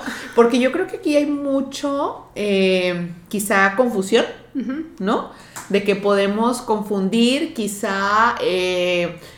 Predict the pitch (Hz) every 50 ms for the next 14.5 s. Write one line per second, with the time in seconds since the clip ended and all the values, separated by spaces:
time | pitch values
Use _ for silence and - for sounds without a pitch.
0 | - - - 190 208 202 208 214 208 220 233 247 254 - - - 254 254 269 294
1 | 339 359 - - - - - - 185 180 202 202 220 214 - - 226 233 277 -
2 | - - - - - - - 185 175 185 180 175 175 175 165 156 139 131 - -
3 | - - - - - - 277 277 254 226 190 202 226 214 - 190 185 - 208 202
4 | 202 202 202 196 196 208 208 208 214 214 214 214 - - 226 208 202 196 - 208
5 | 196 190 190 185 190 208 202 202 202 214 214 214 214 208 208 196 190 190 190 196
6 | - 247 214 208 208 214 214 214 208 214 214 214 214 208 208 202 - 214 214 214
7 | 220 220 - 247 190 185 190 180 - 254 262 - 247 240 240 247 233 190 180 180
8 | 185 196 - 190 185 180 180 - - - - - 185 196 208 240 240 233 202 180
9 | 165 160 - - 214 220 226 262 427 508 480 - - - - - - - _ _
10 | _ _ _ 208 196 190 185 185 180 180 175 - - - - 190 196 214 214 208
11 | - 226 233 214 208 202 - - 202 - 202 208 - - 196 196 190 190 196 208
12 | 233 233 226 240 - 175 180 196 214 202 190 185 190 190 190 - 262 226 269 302
13 | 269 220 196 - - - 190 180 180 208 247 285 339 339 302 302 294 285 294 311
14 | 294 294 262 247 254 240 - 220 -